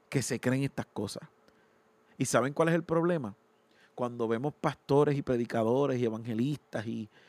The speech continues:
y escuelas bíblicas y todo lo que se supone que nos enseña la palabra, decir cuánta cosa le-, se les ocurre en la mente del disparate más grande y nosotros vamos a nuestra casa y decimos, "Ay, qué bueno estuvo el culto".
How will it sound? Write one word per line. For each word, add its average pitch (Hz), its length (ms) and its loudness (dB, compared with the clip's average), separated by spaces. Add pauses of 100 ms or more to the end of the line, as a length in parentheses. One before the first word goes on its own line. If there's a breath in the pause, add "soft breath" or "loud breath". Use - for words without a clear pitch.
(180 soft breath)
y 120 120 0
escuelas 123 380 2
bíblicas 143 600 2
y 120 60 -4
todo 131 260 0
lo 180 80 2
que 170 80 -6
se 170 120 -4
supone 147 340 -2
que 160 60 -4
nos 147 120 -6
enseña 123 340 -4
la 160 140 2
palabra, 156 400 2 (1400 soft breath)
decir 147 520 2
cuánta 135 760 2
cosa 147 340 4
le-, 180 220 6
se 160 160 2
les 156 120 6
ocurre 160 400 4
en 175 100 2
la 165 80 2
mente 170 360 0
del 131 280 2
disparate 123 640 4
más 185 120 2
grande 196 460 4
y 135 140 -2
nosotros 143 440 -2
vamos 160 260 0
a 165 40 -2
nuestra 160 300 -4
casa 175 220 0
y - 20 2
decimos, 156 260 2
"Ay, 269 140 4
qué 175 100 2
bueno 202 180 4
estuvo 196 220 4
el 170 80 2
culto". 160 380 2